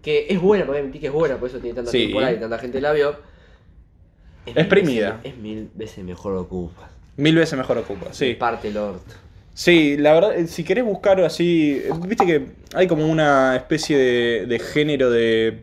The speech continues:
Speaker 2: películas que tratan de retratar en la Argentina la pobreza y esto y el otro y la
Speaker 1: La
Speaker 2: cárcel.
Speaker 1: mejor es Ocupa.
Speaker 2: La mejor es Ocupas. No, no hay forma, o sea, te-, tenés, eh,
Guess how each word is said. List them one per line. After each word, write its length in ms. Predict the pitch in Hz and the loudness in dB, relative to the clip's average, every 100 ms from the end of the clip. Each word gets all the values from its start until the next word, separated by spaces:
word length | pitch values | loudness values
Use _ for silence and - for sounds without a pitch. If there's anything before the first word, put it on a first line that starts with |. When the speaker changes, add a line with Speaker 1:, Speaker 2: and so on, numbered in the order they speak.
| - | -8
Speaker 2:
películas 760 | 117 127 135 139 123 117 110 | -4 -2 -2 0 2 2 2
que 120 | - | -4
tratan 400 | 113 135 139 131 | -4 0 2 2
de 80 | 117 | 2
retratar 600 | 113 - - 110 107 135 | 2 0 0 0 4 2
en 120 | 127 | 2
la 100 | 110 | 0
Argentina 840 | 110 - 117 113 131 135 120 110 110 | -2 -4 -8 -6 -2 0 0 -2 -2
la 200 | 107 110 | -2 0
pobreza 1000 | 113 117 120 127 127 - 123 117 117 110 | 0 2 2 2 2 2 2 2 2 2
y 300 | 107 107 107 | 0 -2 -2
esto 280 | 113 - 113 | -2 -4 -4
y 100 | 110 | -4
el 120 | 110 | -2
otro 360 | 120 113 - 110 | -2 -2 -2 -2
y 80 | 104 | 0
la 140 | 107 | -2
Speaker 1:
La 60 | 107 | 2
Speaker 2:
cárcel. 340 | 123 127 160 | 2 2 2
Speaker 1:
mejor 0 | |
es 100 | 160 | 0
Ocupa. 340 | 131 113 107 - - - - | 0 -4 -4 -12 -20 -20 -8
Speaker 2:
La 80 | - | -4
mejor 240 | 196 339 | -2 -2
es 100 | 294 | -2
Ocupas. 440 | 151 185 139 - - - | 0 0 -2 -6 -10 -8
No, 180 | 139 151 | -2 0
no 100 | 143 | 2
hay 60 | 165 | 0
forma, 540 | - 175 147 110 101 | 2 2 2 0 -6
o 40 | - | -6
sea, 320 | 117 113 107 | 0 2 2
te-, 220 | 117 117 120 | -2 -8 -8
tenés, 440 | 120 156 160 - 147 | -4 -2 -2 -6 -4
eh, 840 | 113 110 110 110 110 110 110 110 | -2 0 0 2 2 0 -2 -4